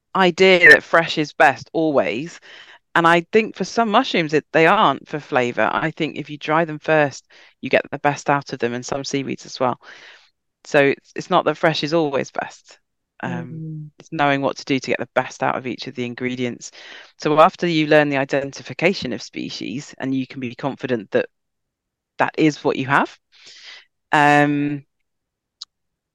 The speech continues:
Speaker 1: then it's, well, what do I do with it? Which parts are edible? Which processes are best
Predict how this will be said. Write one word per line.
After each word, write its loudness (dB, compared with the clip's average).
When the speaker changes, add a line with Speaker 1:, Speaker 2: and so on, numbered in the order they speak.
Speaker 1:
then 2
it's, -6
well, 0
what 2
do -2
I 2
do -4
with 4
it? 0
Which -6
parts 0
are -4
edible? -2
Which -6
processes -4
are -2
best -4